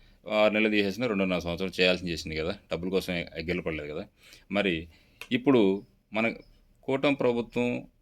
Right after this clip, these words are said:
ఏర్పడే టయానికి అకౌంట్లో ఎంత ఉంది? minimum to maximum ఐదు వేల కోట్ల పైన ఉంది.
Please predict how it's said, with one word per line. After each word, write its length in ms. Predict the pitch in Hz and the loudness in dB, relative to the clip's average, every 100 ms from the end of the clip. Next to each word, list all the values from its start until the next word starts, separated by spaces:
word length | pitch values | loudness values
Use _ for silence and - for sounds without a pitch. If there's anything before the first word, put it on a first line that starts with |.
| _ _ | _ _
ఏర్పడే 360 | 107 113 117 113 | 0 2 2 2
టయానికి 680 | 101 104 104 98 104 87 - 90 | 2 2 2 0 0 0 -4 -2
అకౌంట్లో 340 | 101 107 101 | 0 0 0
ఎంత 140 | 92 | 0
ఉంది? 280 | 92 85 87 - | -2 -4 -8 -6
minimum 260 | 104 113 117 | -2 0 2
to 80 | 113 | 2
maximum 400 | 104 98 95 127 | 2 2 0 -4
ఐదు 180 | - 92 | 0 2
వేల 120 | 87 | 2
కోట్ల 220 | 82 85 98 | -2 -6 -4
పైన 240 | 127 85 | -4 -4
ఉంది. 160 | 71 | -6